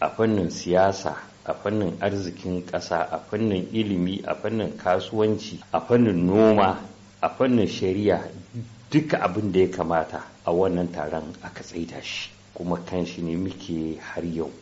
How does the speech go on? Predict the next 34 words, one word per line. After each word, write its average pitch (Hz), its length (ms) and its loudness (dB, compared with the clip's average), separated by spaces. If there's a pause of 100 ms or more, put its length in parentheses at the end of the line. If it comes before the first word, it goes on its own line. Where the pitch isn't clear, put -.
(260)
tunda 85 240 -6
daga 76 280 -8
nan 92 280 -6
aka - 180 -10
buɗe 82 360 -10
siyasa. 90 580 -6 (500)
Duk 98 240 -4
wanda 85 240 -2
yake 78 960 -8 (680)
iyawa 95 640 -4 (280)
ya 85 80 -6
yi 87 120 -2
jama'iyyar 85 520 -6
shi 87 180 -12
ta - 120 -10
siyasa, 85 520 0
ya 78 80 -2
nemi 80 200 -2
mutane 85 600 -2 (300)
a 82 60 4
yi 85 120 4
zaɓe 87 420 2
yanda 104 300 8
ya 98 120 12
kamata, 90 600 -2 (400)
inda 82 200 -8
demokrasiya 80 720 -2
ta - 160 -8
ce, - 200 -4
yana 80 200 0
dokar 78 360 -2
ƙasa - 300 0
ta - 100 -8
ce. - 220 -2